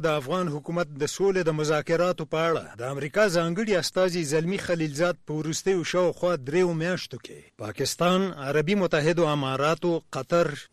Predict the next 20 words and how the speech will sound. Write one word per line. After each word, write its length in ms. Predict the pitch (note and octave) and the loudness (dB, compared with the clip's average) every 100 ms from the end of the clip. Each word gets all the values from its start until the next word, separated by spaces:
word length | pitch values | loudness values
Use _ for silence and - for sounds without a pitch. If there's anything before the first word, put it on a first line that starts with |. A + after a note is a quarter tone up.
| B2 | -6
ازبکستان، 680 | C#3 C3+ D3+ C#3+ - G3 F#3+ | -4 -2 -2 -2 2 2 2
تاجکستان 720 | E3 D3 C3+ C#3+ - F3+ F#3 F3+ | 0 0 -2 -2 0 0 2 0
او 60 | E3+ D#3 B2 | 0 -6 -6
ځینو 340 | C3 G3 G3 D3+ C#3 | 2 4 4 2 0
نورو 320 | F3+ G3 E3 D3 | 2 4 6 6
هیوادونو 480 | D#3 D3+ F#3 F#3+ E3 | 6 4 4 2 2
ته 100 | C#3+ | 0
سفرونه 500 | D3+ C#3+ D3+ F3 F3+ - | 0 0 0 2 2 2
کړي 160 | E3+ F3 | 4 6
او 40 | E3+ D3 - | 4 0 -8
د 80 | A#2 D#3 | -2 4
یادو 260 | E3+ F3 D3+ | 4 6 4
هیوادونو 500 | D#3 D#3 D3+ F#3 F3 D3+ | 4 4 4 2 4 2
له 60 | |
چارواکو 680 | - D3+ D3+ F3 F3+ E3+ D3 | 2 0 4 4 4 0 -4
سره 140 | C#3+ C3 | -2 -4
یې 380 | G#2 F#2 G2+ C3 | -8 -12 -8 -2
له 180 | D#3+ D#3+ | 0 2
لیدو 260 | D3 F#3 | 4 4
وروسته 420 | E3+ D3+ F3 - | 4 0 -2 -4